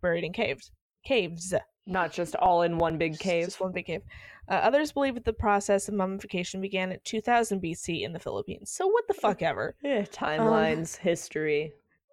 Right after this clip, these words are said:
Speaker 1: What makes the fire mummies unique is their process of mummification. Fucking obviously.
Speaker 2: Well, yeah, they're called fire mummies.
Speaker 1: The mummification began shortly before a person died,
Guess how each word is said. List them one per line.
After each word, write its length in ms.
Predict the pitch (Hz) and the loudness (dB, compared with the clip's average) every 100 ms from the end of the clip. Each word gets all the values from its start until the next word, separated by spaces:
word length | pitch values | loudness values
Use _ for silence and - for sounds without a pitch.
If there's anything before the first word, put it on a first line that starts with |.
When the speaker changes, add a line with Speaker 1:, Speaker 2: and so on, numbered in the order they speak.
| _ | _
Speaker 1:
What 180 | 247 247 | -2 0
makes 260 | 320 381 - | 0 -2 2
the 120 | 403 | 0
fire 360 | - 285 269 | 4 2 2
mummies 420 | 254 233 220 208 214 | 2 2 4 2 2
unique 420 | 208 214 208 202 | 0 2 2 2
is 160 | 202 196 | -2 2
their 240 | 196 185 | 2 2
process 560 | 185 208 190 - - 185 | 2 2 2 -2 -4 -4
of 100 | 185 | -6
mummification. 720 | 175 175 - 180 170 - 110 - - - - | -6 -8 -8 -6 -6 -8 -10 -12 -14 -20 -4
Fucking 260 | 202 196 180 | -2 -2 -2
obviously. 680 | 180 180 165 165 143 120 - _ 214 | -4 -4 -8 -6 -4 -6 -8 _ -2
Speaker 2:
Well, 220 | 208 196 190 | 2 2 2
yeah, 200 | 190 196 | 2 2
they're 120 | 196 | 2
called 280 | 202 196 180 - | 2 0 0 -2
fire 300 | 185 170 190 | 0 2 2
mummies. 540 | 175 160 156 151 - - _ - - - _ | 2 0 -2 -6 -10 -20 _ -20 -20 -20 _
Speaker 1:
The 60 | 277 | 0
mummification 760 | 269 302 381 403 311 247 - 240 | 4 2 4 2 4 0 -4 -4
began 420 | 226 220 214 208 | -2 0 0 0
shortly 500 | - - 247 269 254 | 2 4 4 2 -2
before 580 | 190 175 - - 427 240 | -2 -4 -2 2 6 4
a 60 | |
person 480 | - 190 175 - 170 | 4 0 0 -4 -2
died, 440 | 175 117 101 104 | 0 2 0 -2